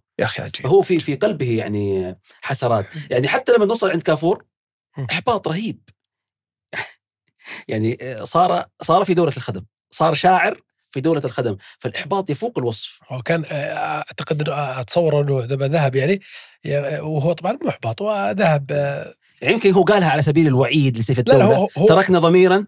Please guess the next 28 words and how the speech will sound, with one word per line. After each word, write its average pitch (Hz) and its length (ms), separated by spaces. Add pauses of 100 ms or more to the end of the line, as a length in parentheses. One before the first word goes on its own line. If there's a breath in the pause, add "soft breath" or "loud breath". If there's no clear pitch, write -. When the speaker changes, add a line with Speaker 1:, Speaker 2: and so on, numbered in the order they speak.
(240 loud breath)
Speaker 2:
بعدين 185 180
ألزم 175 220
نفسه 180 240
بهذا 143 240
الوعيد 139 260
غير 139 160
اللازم. 127 280
Speaker 3:
نعم. - 160 (160)
Speaker 2:
وهو 135 180
اللي 143 100
حصل، 180 280
ولقطع 160 220
كلامك، 156 340
أنه 143 180
مدح 180 400
كثيرا 180 400
من 143 180
عمال 151 340
كافور 190 480
في 165 120
الشام. 120 480 (120)
Speaker 3:
أي 160 220
نعم. 104 180 (120)
Speaker 2:
فكبر، 180 560
وكان 156 300
كافور 156 240
يقول: 196 160
"تعال"، 147 320